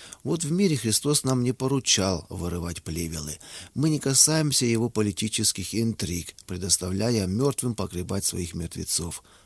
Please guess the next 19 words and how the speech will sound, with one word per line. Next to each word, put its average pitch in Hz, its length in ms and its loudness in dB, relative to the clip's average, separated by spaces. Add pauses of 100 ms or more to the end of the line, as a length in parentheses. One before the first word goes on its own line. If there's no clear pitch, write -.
Матфея 87 360 -2
восемь 95 320 -2
двадцать 76 260 -4
два. 71 260 -10 (480)
Церковь 147 540 2
же — 98 160 2
это 117 300 2
особое 131 500 2
создание 87 640 0
Христова. 107 720 2 (340)
О 127 140 0
ней 165 180 2
в - 60 0
Священном 92 480 0
Писании 120 580 2
оставлено 90 580 0
свидетельство: 113 800 -2 (280)
"Возлюбленная 117 720 0
моя, 110 320 0